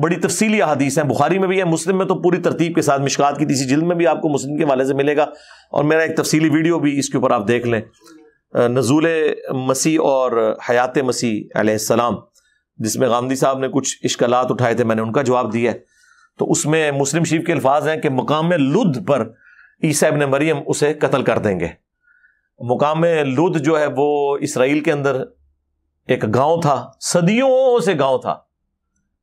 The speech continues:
किसी को पता ही नहीं था कि यहाँ क्या होना है, हालांकि मुस्लिम शरीफ में तो उसका नाम मौजूद था,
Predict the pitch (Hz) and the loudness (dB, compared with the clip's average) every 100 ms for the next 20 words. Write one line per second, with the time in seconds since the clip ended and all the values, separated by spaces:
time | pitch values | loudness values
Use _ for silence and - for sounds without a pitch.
0 | - 147 180 202 180 196 202 180 160 160 | -4 -2 2 2 2 2 0 0 0 0
1 | 165 143 139 151 165 143 139 139 151 151 | 2 0 0 2 2 2 2 2 0 0
2 | 143 156 175 190 175 175 175 180 175 170 | -2 -2 0 0 0 0 0 2 0 0
3 | 175 143 151 190 180 131 131 - 95 - | 0 0 0 0 0 0 -2 -2 -4 -6